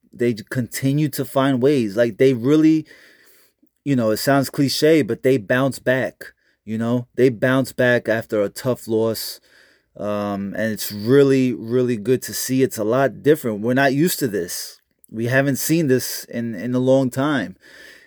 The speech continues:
And I really hate to compare the two because obviously the nineteen eighty-six Mets, they went on to win the World Series. And,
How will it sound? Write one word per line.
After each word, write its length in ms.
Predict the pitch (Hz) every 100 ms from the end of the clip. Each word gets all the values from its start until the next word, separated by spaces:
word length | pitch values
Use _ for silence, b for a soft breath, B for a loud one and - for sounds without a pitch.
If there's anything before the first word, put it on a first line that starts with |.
| B
And 500 | - 120 120 117 104 - _ _ _ _ _ _ _ _ _
I 80 | 104
really 360 | 123 147 165 151
hate 240 | 151 151
to 120 | -
compare 520 | 139 139 123 139 147 143
the 120 | 139
two 300 | - 156 160
because 800 | - 104 120 113 110 107 98 - b b b b b
obviously 580 | 113 127 113 - 127 123
the 100 | 104
nineteen 380 | 104 120 - 120
eighty-six 600 | 120 110 - 127 117 -
Mets, 320 | 117 120 -
they 100 | 104
went 240 | 104 113
on 180 | 117 117
to 120 | - 104
win 160 | 117
the 80 | 107
World 300 | 101 117 110
Series. 520 | - 117 123 123 113
And, 200 | 107 101